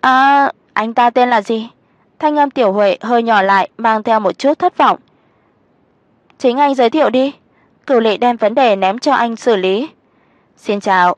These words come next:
tôi là Benny." Anh nhẹ gật đầu, coi như là chào hỏi. "Thì ra anh cũng biết nói tiếng Trung à?"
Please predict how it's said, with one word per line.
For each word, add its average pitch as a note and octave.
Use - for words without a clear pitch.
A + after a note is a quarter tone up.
tôi G#3+
là F#3+
Benny." G3+
Anh B3
nhẹ A3
gật G3
đầu, G3
coi A3+
như A3
là G3+
chào G3
hỏi. G3+
"Thì B3+
ra B3+
anh B3+
cũng B3
biết D#4+
nói A#3+
tiếng A#3
Trung C#4+
à?" A3+